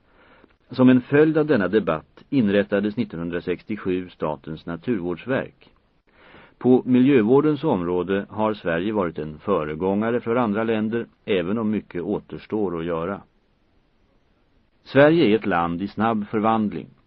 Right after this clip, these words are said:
Strukturförändringarna och den ökade koncentrationen till tätorterna har lett till en omgestaltning av hela det gamla landskapet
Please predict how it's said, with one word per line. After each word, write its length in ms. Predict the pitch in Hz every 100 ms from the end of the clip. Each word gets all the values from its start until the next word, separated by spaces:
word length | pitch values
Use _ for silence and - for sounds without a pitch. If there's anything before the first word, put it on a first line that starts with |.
| _ _ _ _
Strukturförändringarna 1300 | 113 107 - 131 98 104 104 117 123 131 139 143 139
och 200 | - 98
den 160 | 92 95
ökade 420 | 110 85 95 95
koncentrationen 880 | 104 110 110 - 113 - 87 85 98
till 180 | 98 90
tätorterna 880 | - 117 73 - 87 - 104 113 110 - - - -
har 140 | - 151
lett 300 | 127 123 -
till 140 | 123
en 120 | 123
omgestaltning 1000 | - 147 87 82 82 92 98 98 104 110
av 120 | 95 92
hela 320 | 131 98 101
det 120 | 107
gamla 360 | 110 110 85 92
landskapet 760 | 107 85 - 80 78 -